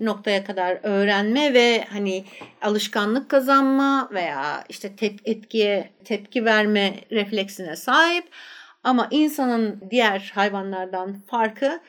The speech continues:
e, öğren-, öğrendiklerini işleyip, e, ona göre yaş-, kendi yaşamını düzenleyebilmesi veya yok edebilmesi.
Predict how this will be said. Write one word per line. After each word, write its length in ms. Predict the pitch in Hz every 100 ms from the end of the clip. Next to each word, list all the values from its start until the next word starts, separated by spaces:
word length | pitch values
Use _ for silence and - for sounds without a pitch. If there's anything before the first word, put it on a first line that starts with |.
| - - _ 220
e, 260 | 202 196 233
öğren-, 460 | 226 226 226 226 226
öğrendiklerini 1040 | 220 226 226 233 220 233 240 254 311 359 - _ _ _ _ 240
işleyip, 640 | 226 - 226 240 330 - - _ _ _ 226
e, 200 | 202 196 -
ona 360 | 220 233 269
göre 400 | 226 214 220 196 -
yaş-, 300 | 208 196 - -
kendi 280 | 202 214
yaşamını 600 | 226 208 - 202 208 240
düzenleyebilmesi 1200 | 208 196 196 190 196 196 196 190 185 185 - 320 247
veya 340 | 220 240 269 - - - - _
yok 300 | 214 262 339
edebilmesi. 800 | 403 240 196 175 170 - 156 160